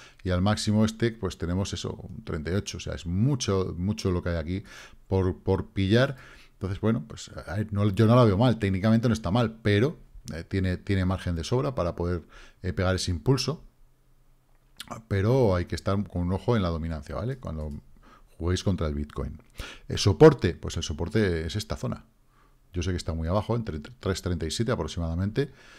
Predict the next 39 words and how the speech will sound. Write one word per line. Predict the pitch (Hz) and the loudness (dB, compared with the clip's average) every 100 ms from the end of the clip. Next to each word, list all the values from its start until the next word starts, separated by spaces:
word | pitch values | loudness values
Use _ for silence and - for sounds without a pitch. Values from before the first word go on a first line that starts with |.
| - - | -20 -12
la | 82 | -4
media | 87 90 87 | 0 2 2
de | |
doscientos, | 85 80 98 95 147 - - | 0 0 0 0 -4 -6 -6
si | 87 | -2
la | 82 | -2
quieres | 78 82 80 76 | -2 -2 -2 -4
hacer | 80 85 | -6 -6
como | 82 80 80 | -4 -4 -6
soporte | - 80 76 | -6 -6 -2
dinámico, | 87 98 110 131 - - - | 0 0 0 -2 -6 -16 0
pero, | - 131 139 175 - | 8 8 8 4 0
pero | 110 120 131 | 4 4 0
pienso | - 120 127 127 135 | 2 6 8 6 0
que | 127 | 2
la | 95 | 2
media | 92 104 | 4 4
de | 98 | 2
cien | 92 120 135 | 2 2 2
es | 101 | 0
la | 92 | 0
que | 82 | 0
le | 85 | 0
va | 85 | 0
a | |
hacer, | - 92 | 0 -2
puede | - 95 | 0 -2
hacer | 90 98 | 0 0
el | 98 | 0
soporte | 92 85 92 - | 0 -4 -4 -2
dinámico | 87 90 95 107 | -2 0 -2 -2
perfecto, | 92 - 78 - - - - | -2 -6 -10 -14 -20 -20 -14
¿vale? | 107 123 - - - - | -14 -12 8 8 8 -2
Creo, | - 104 76 - - - - | 4 4 4 -2 -16 -18 -16
esa | - 90 | -14 -10
es | 85 | -8
mi | 76 | -6
opinión. | 82 76 69 - - - - - | -4 -4 -6 -12 -20 -20 -20 -8
Em, | 107 101 101 104 101 101 101 98 101 | 2 6 8 8 8 8 6 6 4